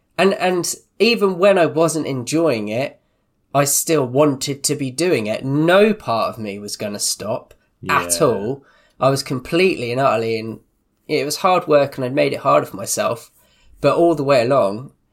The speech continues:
Speaker 1: finishing it was simply just, it's like rewinding a tape. You can't speed it up, you just wait for it to finish. But you're not angry at it, you're just waiting.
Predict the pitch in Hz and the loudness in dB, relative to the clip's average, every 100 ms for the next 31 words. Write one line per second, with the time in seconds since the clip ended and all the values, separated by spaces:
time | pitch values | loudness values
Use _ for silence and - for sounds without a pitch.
0 | _ _ _ _ _ _ - 175 170 139 | _ _ _ _ _ _ -4 0 0 0
1 | 135 127 117 117 - - 123 - 123 113 | -2 -4 -6 -6 -6 -4 -6 -8 -6 -6
2 | 104 _ - 113 - - - 135 165 143 | -8 _ -8 -6 -6 -8 -8 -2 0 0
3 | 143 135 135 135 127 120 110 - 147 - | -2 -4 -2 -2 -4 -8 -10 -6 -6 -6
4 | _ - 120 - 147 - - 135 120 127 | _ -20 -16 -2 -2 -2 -6 -6 -4 -4
5 | 110 107 107 110 110 - - - - 131 | -4 -10 -10 -8 -8 -10 -14 -14 -8 -8
6 | 110 - - - - 127 131 123 127 117 | -8 -12 -14 -12 -10 -4 -4 -2 -4 -6
7 | 101 101 117 113 117 113 107 107 120 107 | -10 -10 -12 -12 -12 -12 -8 -4 -2 -4
8 | 101 | -12